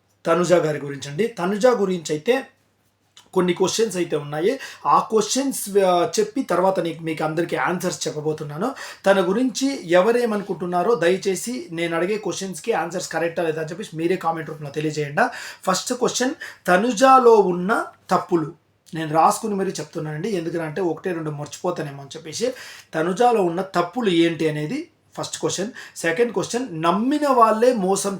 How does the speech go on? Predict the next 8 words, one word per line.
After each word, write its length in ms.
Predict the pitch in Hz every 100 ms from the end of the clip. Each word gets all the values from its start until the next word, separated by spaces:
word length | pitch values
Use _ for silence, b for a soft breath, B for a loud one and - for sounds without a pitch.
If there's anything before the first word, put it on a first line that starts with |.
| 170
చేశారు 640 | 160 156 143 143 160 143 - _ _ -
తనుజాని, 640 | 160 170 156 147 156 156
అది 340 | 147 151 165 156
ఎవరు, 480 | 170 208 208 269 269 B B -
ఎలా 320 | 156 170 214
మోసం 360 | 196 170 151 143 160
చేశారు? 420 | 151 147 131 127 B B -
తర్వాత 760 | 175 214 233 196 - 147 233